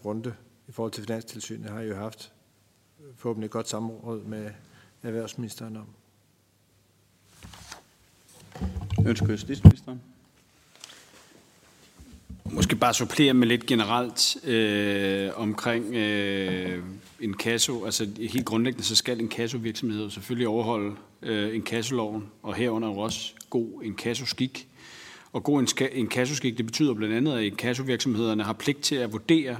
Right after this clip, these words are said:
Speaker 3: et kravs berettigelse, herunder også, om det er forældet, før der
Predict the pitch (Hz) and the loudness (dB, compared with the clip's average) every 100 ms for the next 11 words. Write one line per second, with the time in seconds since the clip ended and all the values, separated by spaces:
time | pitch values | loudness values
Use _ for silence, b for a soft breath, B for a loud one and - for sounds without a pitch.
0 | - 123 - 127 113 - 113 110 120 139 | -8 -6 2 2 2 -2 0 2 2 0
1 | 110 117 107 131 117 117 113 123 120 107 | -2 -4 -2 0 2 2 0 0 -2 -4
2 | - 123 139 123 - - - 151 107 127 | -2 -2 -4 -8 -14 -8 2 2 2 -4